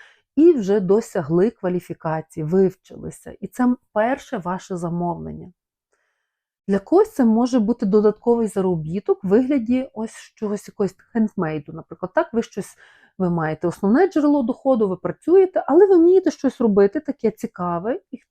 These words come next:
і вам зро-, щось плести руками. Е,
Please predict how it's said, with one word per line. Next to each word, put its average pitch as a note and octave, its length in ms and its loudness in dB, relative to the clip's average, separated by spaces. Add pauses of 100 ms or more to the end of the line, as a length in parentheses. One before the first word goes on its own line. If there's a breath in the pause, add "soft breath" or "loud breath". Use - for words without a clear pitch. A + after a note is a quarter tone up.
(500)
і F#4 100 4 (260)
вам D#4+ 460 0
зро-, C4 380 -6
щось F#4 280 -6
плести F#4+ 600 4
руками. G#3 640 -2
Е, F#3 60 -10